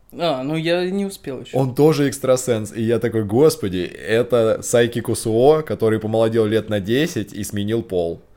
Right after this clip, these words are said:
Speaker 2: Это транссексуальный Сайки Кусуо».
Speaker 1: Короче, да, завязка там, э, всего тайтла заключается в том, что у нас есть суперагент, э, шпион,
Speaker 2: Я,
Speaker 1: который
Speaker 2: я бы даже сказал супер-пупер агент, потому
Speaker 1: он
Speaker 2: что он
Speaker 1: нереально
Speaker 2: просто
Speaker 1: крут.
Speaker 2: ах,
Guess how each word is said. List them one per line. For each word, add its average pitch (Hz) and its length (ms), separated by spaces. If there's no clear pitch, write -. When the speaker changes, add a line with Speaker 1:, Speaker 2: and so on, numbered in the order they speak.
Speaker 2:
Это 101 220
транссексуальный 120 920
Сайки 107 340
Кусуо». 95 720
Speaker 1:
Короче, 160 360
да, 131 460
завязка 175 580
там, 220 440
э, 151 340
всего 196 240
тайтла 226 420
заключается 160 580
в - 60
том, 226 240
что 147 560
у - 80
нас 240 220
есть 170 180
суперагент, 156 720
э, - 240
шпион, 143 600
Speaker 2:
Я, 156 80
Speaker 1:
который 180 300
Speaker 2:
я 131 80
бы 135 100
даже 123 180
сказал 123 240
супер-пупер 113 720
агент, 87 380
потому 95 180
Speaker 1:
он 170 80
Speaker 2:
что 175 100
он 180 60
Speaker 1:
нереально 156 540
Speaker 2:
просто - 120
Speaker 1:
крут. - 160
Speaker 2:
ах, - 100